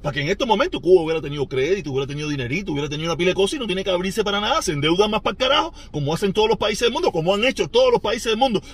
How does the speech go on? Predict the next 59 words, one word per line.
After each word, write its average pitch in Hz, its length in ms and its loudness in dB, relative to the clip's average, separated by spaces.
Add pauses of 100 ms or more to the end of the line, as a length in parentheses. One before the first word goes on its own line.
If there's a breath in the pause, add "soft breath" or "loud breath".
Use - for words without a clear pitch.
bajo 156 240 0
esta 214 160 0
pandemia, 240 320 0
que 143 100 -6
se 160 80 -4
han 185 100 -2
endeudado 208 360 4
hasta 180 140 -2
los 143 80 0
mismísimos 196 460 0
timbales, 302 400 2 (340 loud breath)
por 190 140 6
tal 220 160 -2
de 233 80 0
mantener 175 380 -2
las 202 140 -2
cosas 196 280 2 (120)
para 139 180 -2
no 151 100 -4
abrir 214 420 0
esto, 247 240 2
lo 147 120 2
otro. 127 320 -2
En 277 100 -12
Cuba 170 200 -4
no 381 100 -6
hay 381 80 -6
sanción, 170 420 -6
hay 196 80 -8
que 269 80 -8
abrir 349 260 2
obligatoriamente. 123 760 -6 (320)
Por 175 80 0
eso 311 120 0
le 311 100 2
digo, 285 180 2
yo 185 120 6
estoy 302 200 -2
en 233 100 0
contra 302 320 0
de 160 60 2
muchísimas 175 500 -4
cosas 254 280 2 (240 loud breath)
que 185 140 8
pasan 226 300 0
en 160 40 -4
Cuba. 160 260 0
En 196 240 6
contra 269 440 4 (100)
totalmente. 175 840 2 (1700)
Pero 156 160 -4
yo 165 80 0
entiendo 185 400 0
estas 277 180 -2
situaciones. 214 440 -4
¿Qué 160 100 -4
van 214 180 -2
a 233 40 -4
hacer? 277 300 0